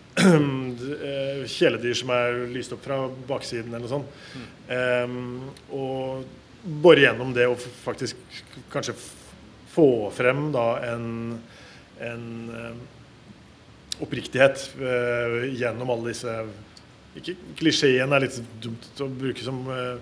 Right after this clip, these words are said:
Speaker 1: som ord, men skj-, skj-, skjønner du hva jeg mener?
Speaker 2: Ja.
Speaker 1: Han prøver, tror jeg, å komme frem til en oppriktighet.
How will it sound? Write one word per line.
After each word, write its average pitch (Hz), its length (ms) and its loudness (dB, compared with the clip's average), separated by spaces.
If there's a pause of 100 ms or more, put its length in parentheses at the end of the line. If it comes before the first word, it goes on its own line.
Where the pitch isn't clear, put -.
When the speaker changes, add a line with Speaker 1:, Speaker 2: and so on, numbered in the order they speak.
(140)
Speaker 1:
som 151 180 -4
ord, 175 160 6
men 151 160 0 (220)
skj-, 127 280 -14
skj-, 139 260 -14
skjønner 147 200 -4
du 131 80 2
hva 131 80 4
jeg 131 80 0
mener? 147 240 0 (400)
Speaker 2:
Ja. 143 160 -6
Speaker 1:
Han 147 320 6
prøver, 139 720 2
tror 127 260 -4
jeg, 123 140 2
å 123 100 -8
komme 120 300 0
frem 117 240 -4
til 127 160 -4
en 123 160 -6
oppriktighet. 120 720 -6